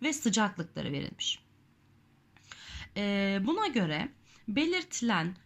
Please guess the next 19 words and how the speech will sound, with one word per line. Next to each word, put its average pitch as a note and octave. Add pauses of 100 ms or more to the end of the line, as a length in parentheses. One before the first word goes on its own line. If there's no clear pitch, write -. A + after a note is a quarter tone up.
bölgelerdeki C4 (100)
arasındaki G#3
rüzgarların G#3+
yönünü F#3+
bize D3
soruyor. D#3+ (500)
Şimdi F4 (160)
saat D#4+
on E4+
ikideyken G3+
yoğunluktan C4
kafamız A#3+
karışıyorsa A3+
sıcaklıktan G3
gidelim. D#3+
Rüzgar G#3+
her G#3+
zaman G3+ (260)
soğuktan C#4